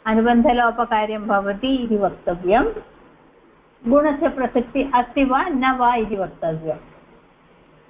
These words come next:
एतदेव अद्यदिनस्य पाठः। इदानीम् अत्र कस्यापि सन्देहः अस्ति चेत् पृच्छतु।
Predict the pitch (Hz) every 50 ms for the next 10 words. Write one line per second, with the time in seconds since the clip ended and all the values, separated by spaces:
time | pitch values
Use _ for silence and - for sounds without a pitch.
0 | - 220 226 220 262 233 226 233 226 226 240 294 339 311 - - - 214 202 208
1 | 214 233 220 214 208 208 202 - - - 269 269 - 233 208 196 180 160 160 160
2 | - - - - - _ - - _ _ _ _ _ _ _ - 226 226 269 277
3 | 285 294 302 302 277 269 277 269 254 - 240 226 - - 269 254 254 262 254 -
4 | 262 247 240 247 262 262 269 277 277 254 262 240 247 - - 254 240 - 294 302
5 | 294 - 247 233 - 269 220 220